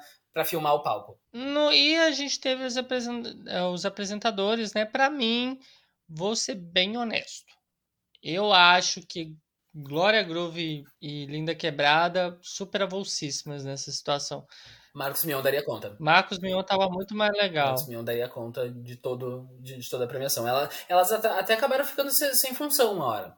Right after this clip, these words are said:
Speaker 2: É, não, e assim, muito do que ele fazia era mais divertido, né? Principalmente no início, que ele chamou a fã do Renzo pra sentar com eles lá no Vipão, né?
Speaker 1: <laughs>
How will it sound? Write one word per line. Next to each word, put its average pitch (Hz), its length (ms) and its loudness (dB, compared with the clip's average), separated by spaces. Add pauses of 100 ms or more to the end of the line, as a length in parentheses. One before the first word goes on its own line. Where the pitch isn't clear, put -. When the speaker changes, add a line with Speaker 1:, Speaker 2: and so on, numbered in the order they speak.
(120)
Speaker 2:
É, 294 240 6
não, 254 420 4
e 220 140 2
assim, 240 420 2
muito 214 440 -2
do 247 180 -8
que 254 120 -2
ele 226 200 2
fazia 208 380 2
era 220 100 0
mais 220 220 0
divertido, 196 640 -4
né? 170 240 -2
Principalmente 262 580 -6
no 349 60 -6
início, 220 500 0
que - 60 -6
ele 175 80 -6
chamou 180 400 2
a 175 100 2
fã 160 420 -4
do 165 140 -2
Renzo 151 520 -2
pra 156 140 -14
sentar 151 480 -2
com 143 160 -10
eles 151 520 -2
lá 151 160 6
no 151 100 -2
Vipão, 151 720 4
né? 147 200 -2 (100)
Speaker 1:
<laughs> 139 580 -4